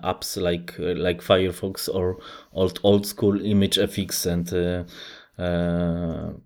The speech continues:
I hope this, this will, uh, we'll see what, what happened with this, this good stuff. I think this is the nice that they are, um, the Aeon is buying something,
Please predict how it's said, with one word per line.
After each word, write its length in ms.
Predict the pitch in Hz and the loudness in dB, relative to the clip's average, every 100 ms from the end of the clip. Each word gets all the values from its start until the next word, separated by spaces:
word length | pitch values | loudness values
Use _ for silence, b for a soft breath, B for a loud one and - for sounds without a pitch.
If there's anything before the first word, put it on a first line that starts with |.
| _ _ - | _ _ -4
I 120 | 92 | 0
hope 260 | 95 107 104 | 6 6 6
this, 240 | 107 95 | 0 -2
this 260 | - 95 - | 0 -2 0
will, 460 | 101 95 92 92 90 - _ - | 0 2 0 -2 -4 -10 _ 2
uh, 320 | 104 98 87 95 | 8 8 8 6
we'll 240 | 104 104 | 6 6
see 160 | 101 117 | 6 6
what, 220 | 104 101 | 6 4
what 180 | 98 - | -4 2
happened 360 | 113 107 98 | 2 4 0
with 180 | 98 92 | 0 -4
this, 180 | 98 - | -6 -6
this 240 | 98 95 | -6 -8
good 240 | - 104 95 | -6 -6 -4
stuff. 260 | - 87 | 0 2
I 120 | 90 87 | 2 2
think 240 | 101 101 | 0 0
this 180 | 104 - | -2 -6
is 140 | 98 | -6
the 120 | 101 | -2
nice 300 | 92 95 101 | 0 4 2
that 220 | 101 92 87 | 4 0 2
they 160 | 92 | 2
are, 200 | 92 90 - B B B B B 98 | 2 0 -4 B B B B B 0
um, 300 | 92 90 92 | 0 0 4
the 180 | 101 - 95 | 2 4 10
Aeon 380 | 107 98 92 95 | 12 12 8 4
is 160 | 95 | 2
buying 320 | 95 92 92 | 6 6 6
something, 500 | - 90 85 98 110 | 2 2 2 0 -2